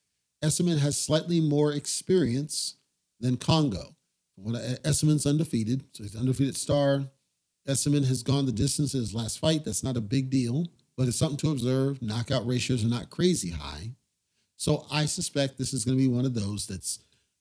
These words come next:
you know, one of those undercard, good undercard fights. It'll just kind of get the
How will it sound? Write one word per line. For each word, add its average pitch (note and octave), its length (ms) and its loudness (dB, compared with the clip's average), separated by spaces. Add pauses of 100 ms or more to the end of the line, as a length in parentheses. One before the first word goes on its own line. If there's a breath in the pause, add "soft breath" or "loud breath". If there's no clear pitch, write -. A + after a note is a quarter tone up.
you F3+ 100 0
know, F3 80 6
one C#3+ 180 4
of D3+ 60 4
those D3 260 2 (480)
undercard, C#3+ 680 4
good C3+ 160 6
undercard A2+ 400 0
fights. - 500 -8
It'll A2 160 -10
just A#2 240 -4
kind C3 160 2
of A2+ 160 0
get A2+ 200 -6
the A2 120 -2